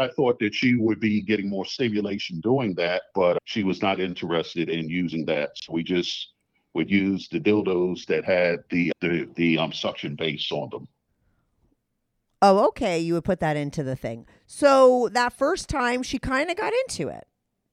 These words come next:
Speaker 1: Yeah.
Speaker 2: Okay, so then, so then it was, like, good to go. I mean, did you guys always peg? Would she continue to watch soap operas? Did she ever stop watching them? I mean, how did it progress at this point?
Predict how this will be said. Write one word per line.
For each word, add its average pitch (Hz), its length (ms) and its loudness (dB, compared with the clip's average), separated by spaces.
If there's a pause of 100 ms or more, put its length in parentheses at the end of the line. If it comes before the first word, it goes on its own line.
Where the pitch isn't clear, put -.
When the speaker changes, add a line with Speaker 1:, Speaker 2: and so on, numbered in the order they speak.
(140)
Speaker 1:
Yeah. 147 240 0 (600)
Speaker 2:
Okay, 381 300 -2
so 302 180 -2
then, 262 380 4
so 240 180 2
then 247 180 4
it 254 80 0
was, 233 200 4
like, 220 260 2
good 220 160 4
to 254 140 0
go. 214 280 4
I 262 40 4
mean, 220 180 -2
did 175 140 -8
you 190 100 -2
guys 190 440 2
always 233 680 0
peg? 294 460 0
Would 185 180 -2
she 190 160 -6
continue 226 520 -6
to 226 100 0
watch 214 320 -2
soap 240 240 0
operas? 254 400 0
Did 196 160 -10
she - 120 -6
ever 180 200 -6
stop 196 360 -4
watching 233 420 -6
them? 233 200 -6
I 208 80 -4
mean, 185 200 -6
how 190 180 -6
did 175 120 -14
it 175 140 -6
progress 160 440 -6
at 143 100 -8
this 170 180 -8
point? 71 360 -8